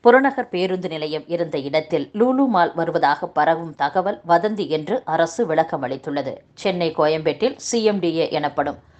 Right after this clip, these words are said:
புறநகர் பேருந்து நிலையம் செயல்பட்டு வந்தது. வண்டலூர் அடுத்த கிளாம்பாக்கத்தில் புதிய பேருந்து நிலையம் கட்டப்பட்ட நிலையில் அனைத்து பேருந்து சேவைகளும் மாற்றப்பட்டன. இதையடுத்து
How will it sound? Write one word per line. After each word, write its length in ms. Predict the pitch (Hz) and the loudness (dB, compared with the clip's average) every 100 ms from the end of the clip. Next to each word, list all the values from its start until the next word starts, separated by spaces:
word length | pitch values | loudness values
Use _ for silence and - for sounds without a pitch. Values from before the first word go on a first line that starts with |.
| - - | -20 2
புறநகர் 500 | 233 285 294 254 - | 6 6 2 -2 -4
பேருந்து 400 | 180 185 185 170 | -4 -4 -4 -4
நிலையம் 340 | 156 147 185 | -4 -6 -6
செயல்பட்டு 540 | - 156 147 143 139 | -6 -6 -6 -6 -4
வந்தது. 420 | 139 139 165 160 - - - - | -2 0 0 0 -4 -18 -20 0
வண்டலூர் 480 | 196 240 320 302 302 | 4 4 2 -2 -2
அடுத்த 300 | 202 208 208 | 0 -2 -2
கிளாம்பாக்கத்தில் 920 | 196 220 262 277 196 160 170 180 151 - | -4 2 2 2 0 0 -2 -2 -4 -4
புதிய 340 | 277 320 302 | -4 -4 -6
பேருந்து 400 | - 202 208 196 | -6 -4 -4 -4
நிலையம் 360 | 170 160 160 151 | -2 -2 -2 0
கட்டப்பட்ட 500 | 196 196 - 175 156 | 0 0 0 0 -2
நிலையில் 440 | 147 156 156 - - | -2 -2 -2 -4 -2
அனைத்து 420 | 185 240 - 240 | 2 2 0 -4
பேருந்து 420 | 180 180 190 170 | -2 -2 -2 -4
சேவைகளும் 540 | - 156 151 151 240 - 156 | -2 -2 -2 -4 -6 -6 2
மாற்றப்பட்டன. 640 | 170 185 170 - - 151 - - - - | 2 2 -4 -4 -2 0 -2 -10 -20 -6
இதையடுத்து 720 | - 214 185 180 208 196 160 | 2 4 6 4 2 0 -4